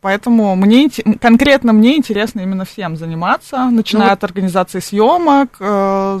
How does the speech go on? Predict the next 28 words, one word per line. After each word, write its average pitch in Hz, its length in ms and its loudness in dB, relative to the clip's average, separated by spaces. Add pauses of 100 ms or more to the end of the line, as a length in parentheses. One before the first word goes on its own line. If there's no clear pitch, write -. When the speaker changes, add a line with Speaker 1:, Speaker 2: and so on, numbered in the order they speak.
Speaker 1:
заканчивая, 185 600 -2
не 180 80 -2
знаю, 160 180 -4
поиском 170 880 -4
денег 170 520 -6 (120)
каких-то, - 480 -18
да, 156 100 -8
Speaker 2:
Но 160 40 0
Speaker 1:
то 175 40 -4
Speaker 2:
спать 226 220 0
Speaker 1:
есть - 80 -12
это 170 120 -4
Speaker 2:
удавалось? 208 540 0 (1120)
Speaker 1:
Не 202 100 -2
всегда. 196 480 4
Сегодня 214 340 2
было 180 200 0
тяжело, 165 400 -2
например, 202 400 2
<laughs> - 20 -6
встать. - 400 4 (560)
Speaker 2:
Понятно. 202 320 0
Speaker 1:
Вот. 180 220 -4 (560)
А, 175 360 -2
но 196 360 2
это 233 240 0
безумно 226 340 4
интересно. 165 760 -2